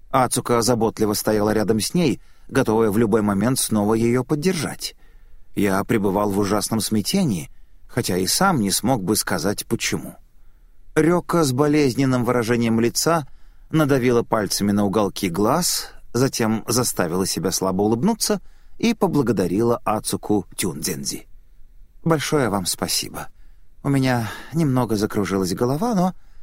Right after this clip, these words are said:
теперь всё в порядке». Её лицо вновь приобрело выражение, похожее на застывшую маску театра «Но». Она посмотрела на Энокидзу и проговорила слабым голосом:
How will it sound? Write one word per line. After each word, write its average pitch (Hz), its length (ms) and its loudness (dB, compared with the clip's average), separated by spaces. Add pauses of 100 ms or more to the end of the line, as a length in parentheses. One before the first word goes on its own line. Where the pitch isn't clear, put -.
(140)
теперь 160 440 2
всё - 200 -2
в - 100 -10
порядке». - 580 -8 (800)
Её 95 320 2
лицо 156 440 0 (420)
вновь 185 380 4
приобрело 117 440 2
выражение, 107 680 2
похожее 107 500 0
на 98 140 2
застывшую - 680 0
маску 92 520 0 (220)
театра 85 460 -2
«Но». - 260 -8 (760)
Она 127 180 2
посмотрела 110 640 0
на 98 200 0
Энокидзу 117 760 -2 (340)
и 185 140 2
проговорила 123 600 2
слабым 101 440 0
голосом: 85 580 -2